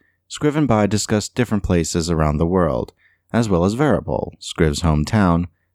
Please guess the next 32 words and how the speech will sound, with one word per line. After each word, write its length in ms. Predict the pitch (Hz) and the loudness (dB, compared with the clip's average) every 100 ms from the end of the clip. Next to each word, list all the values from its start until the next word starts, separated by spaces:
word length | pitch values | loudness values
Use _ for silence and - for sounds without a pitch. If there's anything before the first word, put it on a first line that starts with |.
| _ | _
before 260 | 107 104 139 | -4 0 0
going 260 | 113 101 104 | 2 2 2
to 100 | 110 | -2
sleep 280 | - 78 - | -2 -2 -2
for 100 | 78 | -2
the 120 | 78 | 2
evening. 460 | 82 73 - - - _ _ _ _ _ _ - | 2 0 -4 -8 -18 _ _ _ _ _ _ -2
We 100 | 92 | 0
pick 220 | 110 - | 0 0
up 100 | 117 | 0
with 100 | 131 | 0
the 60 | 127 | 0
party 420 | - 87 76 76 | 0 0 0 -2
the 120 | 82 | 0
next 260 | 78 71 - | -2 -2 -4
morning. 460 | 78 50 50 78 - _ _ _ _ - | -2 -2 -6 -10 -14 _ _ _ _ -6
So, 300 | - 101 - _ - | -2 -2 -2 _ -6
first 340 | - 143 - | 0 0 2
thing, 380 | 117 98 101 110 _ | 2 2 0 -4 _
to 240 | - 87 80 | -2 0 0
jump 280 | - 98 90 | 0 0 2
back 240 | 85 80 | 0 2
a 60 | 82 | 0
little 180 | 80 76 | 0 2
bit, 340 | 80 78 - | 2 2 0
Zolas 600 | 98 110 117 113 - - | 0 2 2 0 -2 -4
had 380 | - 98 92 - | 0 2 2 0
given 400 | 95 85 90 90 | 0 2 2 0
over 640 | - 85 78 82 80 78 - | 2 2 2 0 2 0 -2
this 640 | 80 80 76 - - - _ _ | -2 -2 -2 -4 -8 -10 _ _
white 400 | 95 98 92 - - | 0 0 0 -4 0
dagger 480 | 82 76 76 73 | 0 2 -2 -4